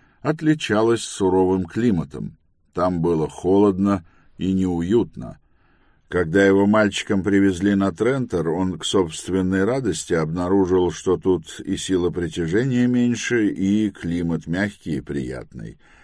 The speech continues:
Может быть, именно поэтому ему больше, чем остальным, так нравилось бывать на открытом воздухе. Уже в первые годы на Трентере Гендибаль понял, что заточение в стенах университета чревато пагубными последствиями.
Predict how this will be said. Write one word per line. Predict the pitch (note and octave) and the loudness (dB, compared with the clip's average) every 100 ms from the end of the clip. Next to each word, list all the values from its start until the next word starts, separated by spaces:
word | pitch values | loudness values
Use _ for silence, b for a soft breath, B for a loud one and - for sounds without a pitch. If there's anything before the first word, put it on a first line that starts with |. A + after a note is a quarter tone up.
| B B B | B B B
Может | D#2 F2 D#2+ | -4 -4 -2
быть, | F2 E2 | -4 -4
именно | F2+ F2 E2+ | -4 -4 -4
поэтому | F2+ G2 G#2+ F2 D#2+ | -2 -2 -2 -2 0
ему | D#2 D#2 D#2+ D#2 | 0 0 -2 -2
больше, | C#2+ D#2+ D2+ - C#2 | -2 -4 -4 -8 -8
чем | D2+ D2 | -8 -6
остальным, | C#2 - D2 D2+ F#2+ G#2 | -8 -8 -6 -4 -2 -4
так | G2+ C#2 E2 | -4 -8 -6
нравилось | D2+ D#2+ D#2+ E2+ E2 | -4 -2 0 -2 -4
бывать | C#2+ C#2+ D2 D#2+ E2 | -4 -4 -4 -4 -6
на | D2+ | -6
открытом | C#2 E2 E2 F2 F2+ | -6 -6 -4 -4 0
воздухе. | G#2 G2 C2+ C2 - - b b b b b b | 2 0 -2 -16 -18 -20 b b b b b b
Уже | - D#2+ F2 | -6 -2 -2
в | D#2+ - | -2 -4
первые | C3 D3 C#3 C3 C3 | 0 2 2 2 0
годы | A#2+ C#3+ G2+ E2 | 2 2 2 0
на | D#2+ | 0
Трентере | D#2 F#2 A2+ G#2 G#2+ G2+ G2+ | 0 0 0 0 2 2 0
Гендибаль | E2+ E2 D2+ D2+ E2 F#2 F2 | 0 -2 -2 -4 -2 0 -2
понял, | - F2+ F2 F2+ G#2+ A#2+ B B - | -2 0 2 2 -2 -4 B B -16
что | - G#2 F2 | -2 0 2
заточение | F2 F2+ E2 - G2 F#2 F2 E2+ | 0 -2 -4 -2 -2 0 -2 -4
в | D#2+ | -6
стенах | - - F2 F2 E2 F2 | -8 -4 -2 -2 -4 -4
университета | E2 E2 D#2+ D#2+ E2+ D#2 G#2 G#2+ G#2 | -2 0 -2 -4 -8 -4 -2 0 -2
чревато | - D#2+ D#2 E2 E2 F2 | -6 -4 -2 -2 -4 -6
пагубными | D#2+ D#2 D#2+ D#2 D#2+ D#2+ D#2+ | -4 -4 -2 -4 -2 0 -2
последствиями. | D#2 E2 D2+ F2+ G2+ - - C2+ A#1+ A1 G1+ | -2 -6 -4 0 0 0 -10 -8 -8 -12 -16